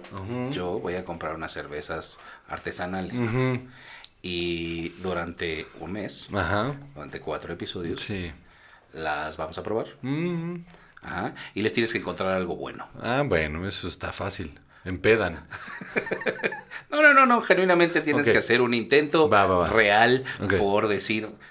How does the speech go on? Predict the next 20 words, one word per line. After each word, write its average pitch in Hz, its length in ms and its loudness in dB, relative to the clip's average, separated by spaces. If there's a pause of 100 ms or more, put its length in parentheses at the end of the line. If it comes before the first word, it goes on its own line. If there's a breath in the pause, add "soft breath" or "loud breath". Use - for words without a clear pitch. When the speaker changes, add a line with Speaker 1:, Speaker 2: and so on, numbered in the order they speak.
(760 loud breath)
Speaker 2:
algo, 104 520 0
por, 139 160 -2
por 139 160 4
probarlas 180 520 8
con 120 200 2
una, 131 220 0
con 135 120 2
apertura 170 520 4
de 123 100 2
mente, 110 400 -4
Juan 92 180 -10
José. - 220 -12 (420)
Speaker 1:
Ay, 64 160 -12
ya 76 140 -4
estoy 82 240 -6
muy 85 160 -8
viejo 73 300 -6
para - 140 -4
esas - 220 2
cosas. - 340 4